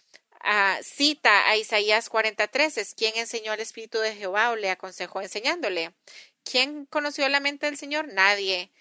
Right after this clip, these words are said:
¿Quién puede decir que le dio al Señor consejo? Nadie. Es imposible para nadie sin el Espíritu Santo conocer la mente de Dios, del Señor.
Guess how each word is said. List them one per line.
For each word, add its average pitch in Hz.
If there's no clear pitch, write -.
¿Quién 269
puede 262
decir 269
que 285
le 262
dio 247
al 254
Señor 262
consejo? 262
Nadie. 247
Es 226
imposible 277
para 202
nadie 214
sin 202
el 196
Espíritu 226
Santo 285
conocer 196
la 214
mente 202
de 185
Dios, 208
del 190
Señor. 233